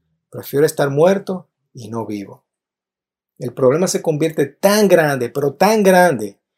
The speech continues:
que las promesas de Dios se vuelven muy pequeñas.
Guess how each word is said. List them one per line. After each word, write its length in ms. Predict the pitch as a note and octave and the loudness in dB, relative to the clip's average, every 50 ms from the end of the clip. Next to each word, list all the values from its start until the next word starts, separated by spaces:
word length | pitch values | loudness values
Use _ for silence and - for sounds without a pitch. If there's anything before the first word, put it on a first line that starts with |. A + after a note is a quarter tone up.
| _ _ _ _ _ | _ _ _ _ _
que 140 | - C#3+ C#3 | -2 0 0
las 160 | C#3 - - | 0 0 -2
promesas 560 | - C#3+ B2 A#2+ C#3 G3+ A#3 G#3 - A3 F#3+ | -2 -2 -2 0 2 2 4 4 2 2 4
de 140 | G3+ G3 E3+ | 4 4 4
Dios 280 | D#3+ D#3 D3+ C#3 C3 | 4 4 4 2 2
se 120 | - C#3 B2 | 0 -4 -2
vuelven 420 | A#2 C3 C#3 C3+ C#3+ C#3 C3 C3 _ _ _ _ _ | 0 0 0 0 -2 -4 -6 -8 _ _ _ _ _
muy 460 | C#3 B2 B2 C3+ D3 D3 D3 D3 D3 C3+ | -14 -12 -8 -6 -4 -4 -4 -4 -4 -8
pequeñas. 840 | - - C#3 A#2+ - - C3 B2+ C3+ C3 A#2 - _ - - _ | -8 -8 -8 -8 -6 -8 -8 -8 -6 -8 -10 -14 _ -20 -20 _